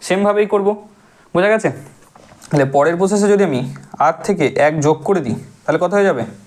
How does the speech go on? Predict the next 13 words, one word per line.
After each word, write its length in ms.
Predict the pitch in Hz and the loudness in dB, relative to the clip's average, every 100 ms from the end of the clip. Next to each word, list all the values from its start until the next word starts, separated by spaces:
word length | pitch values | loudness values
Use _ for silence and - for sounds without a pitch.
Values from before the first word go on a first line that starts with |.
| - | -6
এস। 380 | - 156 156 - - - - _ - | 0 0 0 -10 -14 -20 -20 _ -2
এ 160 | 156 | 0
থেকে 280 | 180 196 139 - - - _ _ - - | 0 0 -2 -4 -14 -20 _ _ -20 -2
যদি 60 | 156 | 0
দুই 260 | 143 160 | 4 4
যোগ 140 | 165 190 | 2 0
করে 160 | 214 185 | 0 -2
দিই, 200 | 123 107 - - - _ _ | -2 -6 -12 -20 -20 _ _
সি। 440 | - - 160 160 175 - - _ _ - - - 123 | -6 -2 0 0 -2 -8 -20 _ _ -20 -20 -10 -2
এল 180 | 151 180 | 0 0
থেকে 220 | 214 208 | 0 2
যদি 160 | 202 | 2
আমি 300 | 190 117 - | 0 -2 -6